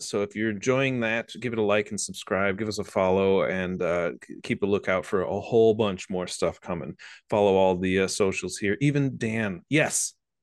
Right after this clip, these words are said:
even Smerchandise will be posting stuff. It's gonna be great. Um, that being said, as I mentioned earlier, we are going to be doing our Black Adam review. Now, as you can tell, also, there's only two of us. Someone's missing, womp womp, because,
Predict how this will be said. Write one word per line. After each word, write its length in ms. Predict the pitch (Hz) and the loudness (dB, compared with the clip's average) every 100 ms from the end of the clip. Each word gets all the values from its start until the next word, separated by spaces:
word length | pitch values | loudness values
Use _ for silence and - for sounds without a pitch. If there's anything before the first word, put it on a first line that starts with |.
| - | -8
even 360 | 151 151 151 147 | -4 0 0 0
Smerchandise 920 | 143 - 131 117 - 107 104 92 - | -2 -2 -2 -2 -2 -4 -2 -4 -4
will 160 | 113 101 | -4 -2
be 120 | 107 | -4
posting 520 | - 104 98 - 92 | -2 -2 -2 -6 -10
stuff. 400 | - 101 80 - - - - - | -6 -4 -4 -6 -20 -20 -12 -8
It's 160 | 104 | -6
gonna 220 | - 92 | -2 -2
be 100 | 85 | -2
great. 520 | 85 78 78 64 - - - - - | -6 -4 -4 -6 -8 -12 -12 -16 -4
Um, 380 | 117 110 110 117 - | 0 4 4 4 4
that 220 | 127 127 | 2 2
being 220 | 131 123 | 2 2
said, 260 | - 123 120 | 2 4 4
as 200 | 117 117 | 4 2
I 100 | 107 | 2
mentioned 380 | 110 107 98 - | 0 0 -4 -2
earlier, 400 | 104 104 98 98 | 0 2 2 0
we 140 | 104 | -2
are 160 | 95 101 | -2 -4
going 260 | 101 113 | -4 -4
to 80 | 104 | -4
be 140 | 107 | -8
doing 320 | 98 110 110 110 | -2 2 2 2
our 180 | 110 | 2
Black 400 | 110 104 110 107 - | 2 2 2 0 -2
Adam 280 | 113 117 113 | -2 0 -2
review. 300 | 107 131 120 | 0 0 0
Now, 160 | 117 | 2
as 200 | 135 165 | 0 0
you 120 | 208 | -2
can 160 | 202 143 | -4 -8
tell, 260 | - 226 196 | -6 -4 -2
also, 440 | 165 233 - 123 143 | 0 0 0 0 0
there's 260 | 160 175 - | -2 -4 -4
only 460 | 170 233 151 185 - - - _ _ _ - | -2 2 2 0 -4 -20 -20 _ _ _ -12
two 280 | - 269 | -8 -4
of 140 | 226 107 | -2 -2
us. 180 | 92 - | -4 -4
Someone's 520 | - 127 139 143 - | -2 -2 -2 -4 -4
missing, 500 | 101 110 - 104 107 - | -4 -4 -4 -4 -4 -2
womp 300 | 143 143 - | -2 -2 -2
womp, 320 | 110 110 - - - - | 0 0 -2 -10 -10 -4
because, 600 | 120 - 120 117 113 | -2 4 4 4 2